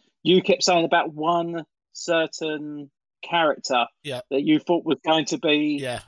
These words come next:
Speaker 2: and
Speaker 1: the
Speaker 2: I was so
Speaker 1: victor
Speaker 2: upset.
Speaker 1: of
Speaker 2: Right.
Speaker 1: Game of
Speaker 2: Right, so I, I, I, 'cause I did sort of, uh, it actually got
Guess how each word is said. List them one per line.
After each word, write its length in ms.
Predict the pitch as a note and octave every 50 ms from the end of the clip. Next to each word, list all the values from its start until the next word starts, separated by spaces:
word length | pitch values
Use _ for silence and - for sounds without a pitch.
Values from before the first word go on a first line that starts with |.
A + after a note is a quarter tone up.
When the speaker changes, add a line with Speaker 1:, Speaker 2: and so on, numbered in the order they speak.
| _ _ _ -
Speaker 2:
and 120 | - C3+ D#3+
Speaker 1:
the 60 | E3+
Speaker 2:
I 60 | D3
was 180 | C#3+ F#3 F#3+ -
so 80 | D#3 C#3
Speaker 1:
victor 180 | - - - G#3+
Speaker 2:
upset. 160 | B2 C3 -
Speaker 1:
of 100 | F#3+ F#3
Speaker 2:
Right. 140 | E3+ C#3+ -
Speaker 1:
Game 180 | D#3+ D#3+ D#3 D3
of 100 | C3 - - _ _ _ _ -
Speaker 2:
Right, 160 | C#3+ B2 - -
so 300 | - - F3+ D#3+ D#3 - -
I, 460 | E3 F3 F#3+ G3+ G3+ G3+ G3 F#3 E3 - _ _ -
I, 220 | - D3+ D#3+ E3 -
I, 200 | D3 D#3 D#3+ - _ _
'cause 260 | - - - - - - - - - -
I 100 | D#3 D#3+
did 280 | D#3 - C#3+ B2 -
sort 160 | - - C3+ A#2+
of, 100 | A2 G#2+ - - - - - -
uh, 100 | C#3+ - D3
it 100 | C#3 G3
actually 240 | G3+ A#3+ - G#3+ E3
got 140 | - A#2+